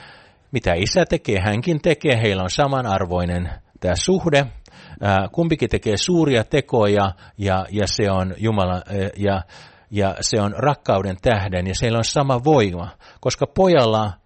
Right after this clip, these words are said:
on isän antama voima myös antaa elämä. Joten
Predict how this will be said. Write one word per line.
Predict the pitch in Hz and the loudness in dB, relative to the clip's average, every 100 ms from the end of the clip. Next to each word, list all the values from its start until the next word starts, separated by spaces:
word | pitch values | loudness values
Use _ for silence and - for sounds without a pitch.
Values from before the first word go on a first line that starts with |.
| _ | _
on | 110 110 | -2 -2
isän | 120 156 151 110 | -2 -2 0 -2
antama | 104 98 101 98 | -4 -4 -4 -2
voima | 98 101 95 | 0 0 -2
myös | 92 98 87 - | -4 -4 -6 -2
antaa | 110 101 - 90 - | -2 -2 -4 -4 -4
elämä. | 101 80 - - - - - - - | -4 -4 -10 -18 -20 -20 -20 -20 -8
Joten | 147 135 147 | -6 -4 -2